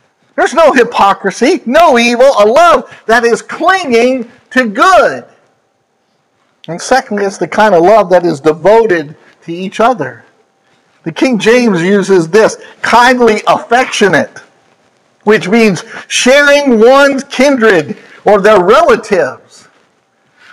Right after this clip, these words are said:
We are all family in Christ, and it should show in how we love one another. In John fifteen twelve, Jesus said, "This is my commandment,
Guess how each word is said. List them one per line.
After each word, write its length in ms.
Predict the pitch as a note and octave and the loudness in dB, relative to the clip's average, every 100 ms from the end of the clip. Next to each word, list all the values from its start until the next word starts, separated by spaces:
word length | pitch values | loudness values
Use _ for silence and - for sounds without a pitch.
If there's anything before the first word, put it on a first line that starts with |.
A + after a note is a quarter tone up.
| _ | _
We 180 | G3 D#4 | -2 2
are 160 | D4 A#3 | 2 2
all 280 | A3 E4 F4+ | 4 4 2
family 560 | F4 C4 C#4+ C#4 B3+ | 2 2 2 2 0
in 120 | A3 G#3 | -2 -2
Christ, 380 | A#3 C#4 C4 | 0 0 0
and 160 | B3 A#3 | 0 0
it 100 | A3+ | 0
should 220 | - G3+ | -2 -4
show 340 | - A#3+ C4 C4 | -2 0 2 2
in 160 | G3 | -2
how 280 | A3+ G#3+ C4 | 0 2 2
we 160 | A3 F3 | 2 0
love 460 | E3 F#3 A#3 A3+ - - _ _ | 2 2 2 0 -6 -20 _ _
one 280 | D#3 F#3+ G3+ | -2 0 0
another. 580 | F3+ E3+ D#3 C3 A#2+ - _ _ _ _ _ _ _ _ _ _ _ _ _ _ - | 2 2 2 -4 -12 -16 _ _ _ _ _ _ _ _ _ _ _ _ _ _ -14
In 160 | C#3+ | -8
John 280 | C#3 F#3 F3 | -2 0 0
fifteen 520 | - G3 - F#3 E3 | 0 -2 -2 -6 -6
twelve, 520 | - F3+ G3+ E3 - - - - | -4 0 2 2 -2 -12 -20 -8
Jesus 480 | E3+ G3+ - F3+ | -4 -2 -2 -2
said, 180 | - E3 | 0 0
"This 240 | D3+ C4 - | 0 0 0
is 140 | F#3 | -2
my 220 | F3 F#3+ | 0 -2
commandment, 640 | E3+ F3 E3+ A3+ G#3 E3+ | -2 -4 0 0 2 -2